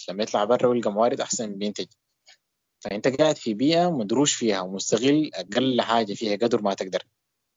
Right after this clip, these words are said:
خلي لما تيجي لبيئة تديك شاشتين وثلاثة وإنترنت أسرع وكده،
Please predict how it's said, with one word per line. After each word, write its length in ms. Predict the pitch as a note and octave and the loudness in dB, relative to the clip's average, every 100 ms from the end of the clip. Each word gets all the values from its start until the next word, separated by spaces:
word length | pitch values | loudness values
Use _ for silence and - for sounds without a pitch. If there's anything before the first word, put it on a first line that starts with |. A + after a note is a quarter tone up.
| _ - | _ -10
خلي 260 | - A2+ | 0 2
لما 160 | D3 C3+ | 4 2
تيجي 220 | C3+ C3 | 0 2
لبيئة 240 | A2+ B2+ B2+ | 2 4 4
تديك 300 | A#2 G2+ B2 | 2 -2 -2
شاشتين 600 | - F#2+ - B2+ A#2+ A2 | -2 -2 -2 0 0 0
وثلاثة 520 | G2 G2 A2 A#2 G#2 | -2 2 4 2 0
وإنترنت 460 | G2 G2 G2+ A2+ A#2 | -8 -4 -4 -4 -4
أسرع 260 | A2 F#2+ | -2 0
وكده، 300 | F#2 G2 F2 | 0 -2 -6